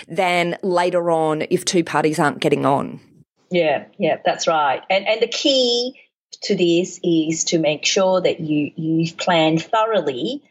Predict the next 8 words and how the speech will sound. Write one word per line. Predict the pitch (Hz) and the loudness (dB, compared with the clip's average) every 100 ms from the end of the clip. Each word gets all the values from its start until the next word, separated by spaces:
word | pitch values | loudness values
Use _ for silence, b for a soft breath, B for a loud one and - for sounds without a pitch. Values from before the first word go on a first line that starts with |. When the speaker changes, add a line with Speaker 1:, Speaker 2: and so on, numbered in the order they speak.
| b | b
Speaker 2:
upfront | 175 - - 139 120 120 - | -4 -2 0 0 -2 -6 0
as | 151 143 - | 0 0 -4
to | - 156 151 147 143 b b | 0 2 2 -2 -6 b b
what | 160 160 175 180 - - - | -4 0 0 0 0 -4 -2
the | |
commercial | 160 170 151 151 147 | 0 0 0 -2 -2
drivers | - 139 139 135 | 0 0 0 0
are | 139 123 127 185 | 2 2 0 -2